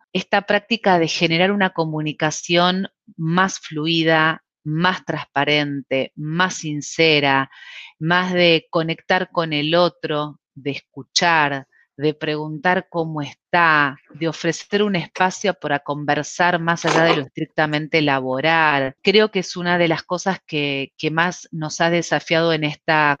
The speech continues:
cuarentena, ¿no? Y que nos invita a sostener en el futuro. Creo que, que la división entre lo laboral y lo personal, entre la oficina y la casa, quedó de alguna manera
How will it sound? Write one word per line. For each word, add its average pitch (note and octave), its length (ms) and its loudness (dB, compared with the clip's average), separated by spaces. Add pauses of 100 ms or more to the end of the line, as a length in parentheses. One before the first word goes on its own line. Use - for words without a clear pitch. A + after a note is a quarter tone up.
cuarentena, C#3 800 -2
¿no? D3 160 -2
Y E3+ 80 0
que D#3 120 -6
nos D3+ 240 -6
invita D#3+ 420 -2
a D3 40 -2
sostener C#3+ 800 0 (180)
en D3 160 -4
el C#3 160 -2
futuro. C3+ 800 -6
Creo F#3+ 360 4
que, D#3 600 2
que E3+ 100 4
la D#3+ 160 6
división G#3 1300 2 (380)
entre D#3+ 400 2
lo D#3 160 0
laboral D#3 680 2
y F3+ 60 0
lo D#3+ 180 -2
personal, D#3 1040 0
entre C#3+ 380 -6
la C#3+ 120 -2
oficina F3 720 -2
y D#3 100 2
la C#3+ 160 2
casa, F#3+ 800 0 (380)
quedó F#3 680 4
de D3+ 140 -4
alguna D#3+ 380 -2
manera D#3 840 2